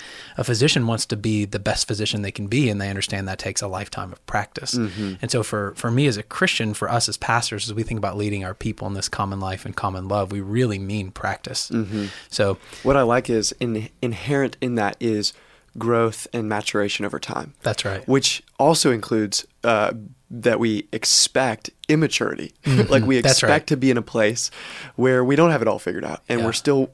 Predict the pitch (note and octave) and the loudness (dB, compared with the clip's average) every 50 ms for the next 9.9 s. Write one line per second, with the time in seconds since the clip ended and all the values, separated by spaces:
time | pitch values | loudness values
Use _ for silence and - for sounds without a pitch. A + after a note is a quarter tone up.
0 | - - B2 B2+ A#2+ - - D3+ C3+ B2+ A#2+ A#2+ B2 C3 A#2+ G2+ F#2+ G2 G2+ - | -4 -4 -2 0 0 0 2 2 2 2 2 2 0 0 0 -2 -4 -4 -6 -6
1 | - B2 A#2+ A2+ A2 G#2+ - - - _ _ - - - - - B2 A#2 A#2 A#2 | -4 -2 0 0 0 -2 -4 -8 -20 _ _ -14 -10 -8 -4 -2 0 0 2 2
2 | A#2 A2+ A2 G#2+ G#2 G2+ - _ _ - - - - - A#2 G#2+ A2+ A2+ - - | 0 0 0 -2 -4 -6 -10 _ _ -20 -20 -6 -2 -2 0 2 2 0 2 4
3 | A2 G#2 G#2 - - - A2+ A2 G#2 G#2 G2+ - - _ - - - - _ - | 4 4 4 2 0 -4 -4 -4 -4 -4 -6 -10 -14 _ -20 -20 -20 -20 _ -4
4 | G#2 A2+ G#2 G2 - - - A2+ - B2+ G#2+ - - - B2+ A#2 A#2 G#2 - - | -2 -2 -2 -2 -2 -4 -6 -4 -4 -4 -4 -4 -2 0 2 2 0 0 -2 -4
5 | A#2 G#2+ - - G#2+ A2 G#2+ G2+ - - - - A#2+ - - A2+ G#2 G#2 - - | -4 -4 -2 -2 -2 0 0 -2 -4 -6 -4 -2 -2 0 0 -2 -4 -6 -8 -10
6 | - - D2 D#2+ - - - B2+ B2 C3 C3 A#2+ A2 - - A2+ A2 A2 A2 G#2 | -10 -8 -6 -6 -6 -4 -2 0 2 4 4 2 2 2 0 2 2 2 0 -2
7 | - A2 G#2+ G#2+ A2 A2 A2+ G#2+ - - A2+ G#2 G#2 G#2+ G#2 G#2+ G2+ G#2 G2 - | -4 -6 -4 0 2 2 2 2 0 -2 -4 -4 -4 -2 -2 -2 -2 -4 -4 -8
8 | - - _ - - A2+ - G#2 G2+ - - G#2+ G2+ - - A2+ G2 - G#2 G2 | -12 -14 _ -10 -8 -6 -6 -6 -6 -4 -4 -4 -4 -2 -4 -4 -4 -4 -4 -6
9 | - - F#2+ G2 G2 F#2+ G2+ G2 F#2+ F#2+ F#2+ G2 G#2+ - - - - - | -4 -4 -4 -2 -2 -2 -2 -4 -4 -4 -4 -4 -4 -6 -4 -4 -4 -2